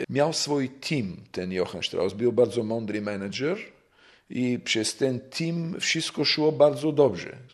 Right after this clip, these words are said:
Tak jak i Andrew Lloyd Webber i tak wszystkich, którzy w naszych czasach. W tych czasach też,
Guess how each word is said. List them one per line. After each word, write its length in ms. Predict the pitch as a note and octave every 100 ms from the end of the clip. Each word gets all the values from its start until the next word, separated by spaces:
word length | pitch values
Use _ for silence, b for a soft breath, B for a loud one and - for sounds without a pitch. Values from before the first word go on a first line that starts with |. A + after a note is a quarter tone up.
| -
Tak 280 | B2+ A#2 A#2+
jak 280 | A#2 - A2+
i 140 | A2
Andrew 320 | B2+ G#2+ A2
Lloyd 280 | G#2+ G2+ -
Webber 460 | A2 B2+ A2+ B2 A#2 A2+ A#2 A2
i 160 | A2 A2
tak 220 | A#2+ A2+
wszystkich, 440 | - B2+ G#2+ - G2+
którzy 240 | - A2
w 60 | A2
naszych 380 | A2 - F#2+
czasach. 500 | - G2 - E3 G3+ - B B B -
W 140 | -
tych 320 | - D3 -
czasach 560 | - G#2+ G2+ - E3+ -
też, 580 | - B2 - - -